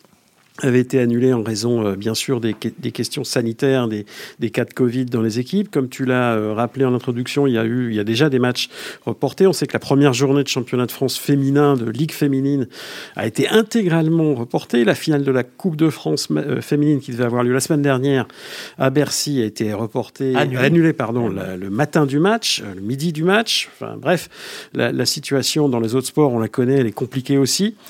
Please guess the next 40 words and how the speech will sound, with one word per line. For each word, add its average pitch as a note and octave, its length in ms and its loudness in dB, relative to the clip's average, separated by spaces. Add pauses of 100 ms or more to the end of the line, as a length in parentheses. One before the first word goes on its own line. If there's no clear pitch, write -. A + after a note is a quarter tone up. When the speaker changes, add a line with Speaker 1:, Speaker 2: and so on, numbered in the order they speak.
(260)
Speaker 1:
Donc, C3+ 200 0
effectivement, D3 540 0
il E3+ 40 4
y C#3 40 2
a A#2 40 0
beaucoup A#2 220 -8
de - 160 -8
circonspection C#3 640 -2
sur - 120 -4
la B2 80 2
capacité C#3 280 -2
de, A#2 960 0
de A#2 80 -2
la, G#2 460 0
de, G2+ 320 -8
du, G2 280 -10
du A2+ 80 -16
championnat G#2 380 -6
de F#2+ 60 -12
France E3 320 -2
à, F#2 240 -4 (440)
eh F#2+ 80 -8
bien, G2+ 260 -6
à F2+ 120 -8
jouer, A#2+ 320 0
à G2 80 -4
jouer B2 160 -2
ses A#2+ 220 -2
matchs, C3+ 340 0
euh, F#2+ 1000 -4
normalement, A2 720 0
régulièrement, A#2+ 840 2
et A#2+ 60 4
d'aller G2 160 -2
au - 80 -2
bout B2+ 100 -8
de A#2 60 -2
la G#2+ 80 -2
saison, B2 260 -6
forcément. - 400 -8